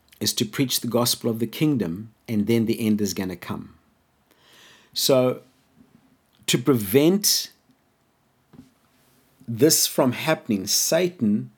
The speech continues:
is doing everything in his power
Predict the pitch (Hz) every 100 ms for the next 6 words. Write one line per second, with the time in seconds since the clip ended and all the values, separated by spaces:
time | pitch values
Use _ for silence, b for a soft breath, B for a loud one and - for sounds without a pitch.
0 | b b b b - 113 101 127 123 -
1 | 151 151 156 - 131 107 123 110 - -
2 | 151 143 98 104